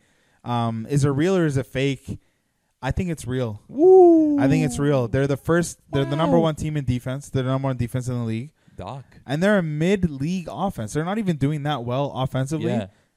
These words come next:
Speaker 1: And they're still five and one.
Speaker 2: They can get better.
Speaker 1: Let, let's look at it. Like, they have five guys,
Speaker 2: Mm-hmm.
Speaker 1: five guys averaging double digits.
Speaker 2: Mm-hmm.
Speaker 1: I wanna give flowers to Joel Embiid, twenty-five and thirteen.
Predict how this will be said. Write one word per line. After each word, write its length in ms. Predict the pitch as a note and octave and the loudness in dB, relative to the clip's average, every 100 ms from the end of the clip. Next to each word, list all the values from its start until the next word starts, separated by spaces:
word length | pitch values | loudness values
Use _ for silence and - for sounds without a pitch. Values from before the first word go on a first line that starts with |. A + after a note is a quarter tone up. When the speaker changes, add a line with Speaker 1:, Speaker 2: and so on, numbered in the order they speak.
| _ - | _ -4
Speaker 1:
And 120 | A#3+ | 0
they're 120 | B3+ | 2
still 240 | - C#4 F4 | 4 4 4
five 240 | F3 D#3 | 2 2
and 140 | D3 | 0
one. 160 | C3 A#2 | 0 -2
Speaker 2:
They 40 | |
can 60 | B2 | -6
get 140 | C#3 | -8
better. 280 | A2 F3+ C#3+ C3+ | -6 -6 -6 -4
Speaker 1:
Let, 200 | G3 F#3 | -4 -4
let's 220 | A3 - | -6 -4
look 140 | C4 | -4
at 80 | C4+ | -2
it. 160 | D#3 B2+ | -4 -6
Like, 180 | D3 C#3 | -8 -4
they 80 | F#3 | -4
have 200 | G3+ - | -4 -4
five 280 | F3 A3 F#3 | -4 -2 -2
guys, 480 | D#3+ B2 A2+ - - | -4 -4 -8 -12 -10
Speaker 2:
Mm-hmm. 320 | B2 B2+ B2 | -6 -4 -2
Speaker 1:
five 240 | G2 A#3 F3+ | 0 0 0
guys 220 | D3+ C3+ | 0 0
averaging 340 | C3 C3 A#2+ B2 | -2 -4 -6 -6
double 200 | B2 B2 | -4 -4
digits. 460 | A#2 A#2 E3+ - | -8 -8 -12 -10
Speaker 2:
Mm-hmm. 260 | A2 B2 A2 F2 _ | -6 -4 -6 -8 _
Speaker 1:
I 60 | B2 | -2
wanna 160 | C#3+ | -2
give 180 | C#3+ D3+ | -2 -4
flowers 580 | - C#3 B2+ B2+ D3 D#3 - | -4 -4 0 0 -2 -6 -8
to 440 | C3 B2 A#2+ A2+ - _ | -4 -2 -2 -4 -8 _
Joel 320 | A#2+ C3 C#3 C#3 | -4 -2 0 -4
Embiid, 380 | A#2+ A#2+ D3+ F#3+ _ _ _ _ | -6 -6 -8 -16 _ _ _ _
twenty-five 500 | - C3 C3+ C3+ C3 | -6 -4 -4 -2 -4
and 120 | C3+ C3 | -4 -4
thirteen. 500 | C3 C3 A#2 B2+ | -4 -4 -10 -12